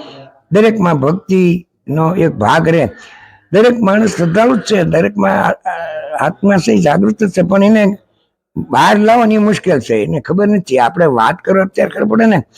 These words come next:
પણ માણસો મોટા ભાગે વાતો નથી કરતા કે આનું શું મહત્વ છે, આનું શું છે. ફરી આવે ખરા, પ્રવાસ બધે કરી આવે, પણ જાણતા નથી. હવે કુબેર છે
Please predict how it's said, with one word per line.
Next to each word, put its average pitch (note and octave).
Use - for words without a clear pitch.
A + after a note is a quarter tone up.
પણ G#2+
માણસો C#3
મોટા F3+
ભાગે F#3+
વાતો D#3+
નથી C3+
કરતા -
કે A#2
આનું D3+
શું F#3
મહત્વ E3
છે, C3
આનું D3+
શું F3
છે. C#3+
ફરી D3+
આવે G#3+
ખરા, G3+
પ્રવાસ D#3+
બધે G3
કરી D#3
આવે, G#2+
પણ D3+
જાણતા A3
નથી. B2
હવે C#3+
કુબેર G3
છે F#3+